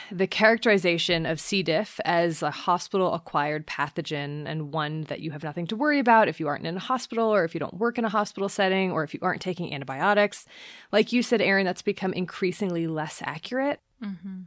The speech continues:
Speaker 1: Community-acquired infections have become more common, as I read, have animal-associated infections,
Speaker 2: Mm-hmm.
Speaker 1: either through direct contact as well as potentially foodborne,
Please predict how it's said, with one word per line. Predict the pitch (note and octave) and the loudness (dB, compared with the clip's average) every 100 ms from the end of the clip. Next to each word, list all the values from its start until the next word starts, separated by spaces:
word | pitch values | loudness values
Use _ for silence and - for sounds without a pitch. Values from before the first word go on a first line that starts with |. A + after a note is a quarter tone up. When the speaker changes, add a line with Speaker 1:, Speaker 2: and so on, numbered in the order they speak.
| _ | _
Speaker 1:
Community-acquired | - F3+ F3 G3+ G3 G#3 F#3+ - F#3 F#3 | -2 0 4 4 2 0 -2 0 2 2
infections | F#3 F3+ F3 - F3 F3 | 0 -2 -2 -2 -2 -2
have | E3+ | -4
become | E3+ - F3 | -4 -2 -2
more | D#3 D3 | -2 -4
common, | - D3+ D#3 E3+ E3 E3 - | -4 -2 0 0 0 -2 0
as | F3+ G3 | 2 2
I | F#3 | 2
read, | F3 F3 E3+ D#3 | 2 2 2 -4
have | - E3+ E3 D#3+ D3 - - | -4 2 2 2 -4 -12 -4
animal-associated | F#3 A3 E3+ - C3+ C#3+ - C3+ C3+ C3 | 2 2 2 -2 -6 -8 -8 -10 -10 -10
infections, | - C#3+ - - - - E3 - - G#3 | -10 -8 -8 -6 -8 -6 -8 -8 -12 -10
Speaker 2:
Mm-hmm. | G#3 E3 F#3+ F#3+ F3+ | -10 -8 -10 -4 0
Speaker 1:
either | E3+ E3 D#3 | 2 0 -4
through | E3 D3+ | -4 -2
direct | D#3+ D3 - - | 0 -2 -4 -4
contact | A3 A3 G#3+ G#3 G3+ F#3+ - | 4 4 6 4 4 2 -2
as | E3 D#3+ | -2 0
well | D#3+ D#3+ | 2 2
as | E3 | 0
potentially | - - F3 - D#3 | -4 -6 -2 0 -2
foodborne, | - - D#3+ E3+ G#3 G#3 A3 A3+ | -6 -4 -2 0 0 2 4 2